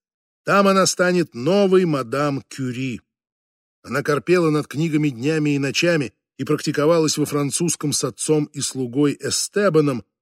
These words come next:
по кличке Гал. Родившись на Гаити, он до сих пор прилично изъяснялся на лягушачьем наречии.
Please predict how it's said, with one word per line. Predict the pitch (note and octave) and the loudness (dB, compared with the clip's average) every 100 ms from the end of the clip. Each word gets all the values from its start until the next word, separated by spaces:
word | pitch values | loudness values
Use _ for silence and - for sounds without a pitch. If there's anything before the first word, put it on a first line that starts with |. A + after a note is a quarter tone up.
| _ | _
по | A#2+ | -10
кличке | - C#3+ C#3+ - C3 | -4 -4 -2 -4 -8
Гал. | A2+ C#3 C#3+ G#2+ - _ _ _ _ | -6 -2 -2 -4 -8 _ _ _ _
Родившись | - B2+ F#3+ - E3 D3+ | -4 2 4 4 0 0
на | C#3+ | 2
Гаити, | C3+ F3 A3+ A#3 F#3+ _ _ _ | 4 4 4 4 0 _ _ _
он | F3+ A3+ | 2 6
до | A3+ | 4
сих | G3+ G3 | 4 -2
пор | - F#3+ E3+ | 2 0 2
прилично | D3+ D3+ D3 D3 D3 C#3+ | 0 0 2 0 0 0
изъяснялся | A2 B2+ - B2+ C#3 C3 C3+ | -2 -6 -6 -2 -2 -2 -4
на | B2+ | -4
лягушачьем | B2 A2+ G#2 A#2+ A#2+ - G#2+ | -6 -6 -4 -4 -4 -6 -6
наречии. | G#2 G2 E2+ - - | -6 -8 -8 -8 -8